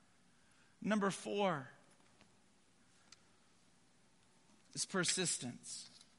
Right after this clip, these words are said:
If you can just remember this, persistence always wins. Persistence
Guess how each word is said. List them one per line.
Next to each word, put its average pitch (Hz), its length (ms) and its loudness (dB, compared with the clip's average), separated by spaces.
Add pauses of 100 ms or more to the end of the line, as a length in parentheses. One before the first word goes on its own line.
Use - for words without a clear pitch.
(1400)
If 180 140 0
you 233 80 6
can 254 140 4
just - 460 2 (840)
remember 208 500 4
this, 165 380 0
persistence - 1120 -2 (200)
always 165 680 0
wins. 123 840 -8 (2000)
Persistence - 1160 2